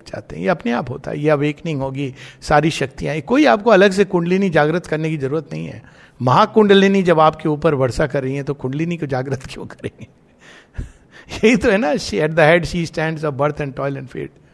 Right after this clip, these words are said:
तो she is the original power। कुंडलिनी में तो उनका वो सुप्त स्वरूप है।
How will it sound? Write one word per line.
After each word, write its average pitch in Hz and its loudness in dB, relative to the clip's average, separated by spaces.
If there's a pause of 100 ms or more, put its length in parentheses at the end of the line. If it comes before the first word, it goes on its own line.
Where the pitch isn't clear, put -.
(1000)
तो - -14
she - -4
is 151 0
the 196 2 (180)
original 214 4
power। 123 2 (880)
कुंडलिनी 202 4
में 277 6
तो 269 4
उनका 254 6
वो 269 6
सुप्त 262 0
स्वरूप 269 0
है। - -2